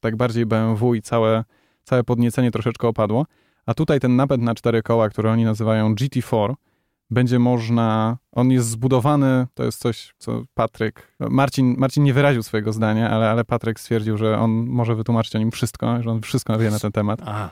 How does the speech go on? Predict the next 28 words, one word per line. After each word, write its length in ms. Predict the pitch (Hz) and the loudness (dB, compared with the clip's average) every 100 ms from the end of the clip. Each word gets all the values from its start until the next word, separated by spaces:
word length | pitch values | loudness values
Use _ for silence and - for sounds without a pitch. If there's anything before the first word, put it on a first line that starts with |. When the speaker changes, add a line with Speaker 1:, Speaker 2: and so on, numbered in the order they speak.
| - | -10
Speaker 2:
tak, 240 | 113 117 349 294 - | -8 -6 -6 -10 -8
tak, 280 | 117 101 | -8 -8
tak, 200 | - 101 | -8 -8
ja 140 | 98 95 | -6 -10
wszystko 320 | - - 98 | -12 -14 -12
wiem, 180 | 92 92 | -10 -12
oczywiście. 500 | 104 - 101 92 - 107 | -16 -12 -12 -12 -14 -2
Speaker 1:
Także 220 | 135 120 | 0 2
Speaker 2:
To 40 | |
Speaker 1:
możesz 180 | 139 143 | 2 2
Speaker 2:
znam 80 | 143 | 0
Speaker 1:
opcjonalnie 680 | - - 143 156 143 135 131 | 0 2 2 4 4 4 2
Speaker 2:
bez 80 | 120 | 2
Speaker 1:
wkomponować 680 | 139 117 135 131 123 123 - | 2 2 2 2 2 0 0
Speaker 2:
zagadek. 220 | - 117 113 | -8 -4 2
Speaker 1:
dwa 300 | 135 135 139 | 2 2 0
samoblokujące 800 | - 139 135 123 - 123 120 123 | 0 0 2 2 2 2 2 0
się 120 | 123 | 0
dyferencjały 600 | 117 120 117 113 120 117 | 0 2 2 2 2 2
Torsen 540 | - 113 107 107 117 143 | 2 0 0 -2 -2 -4
z 80 | - | -12
przodu 360 | - 127 120 | -2 -2 0
i 60 | 117 | -2
z 120 | - | -2
tyłu 360 | - 101 107 143 - - | -2 0 0 -2 -6 -4
w 80 | |
ramach 260 | 117 113 110 | 0 2 0
pakietu 460 | - - 120 113 | -2 -2 -2 0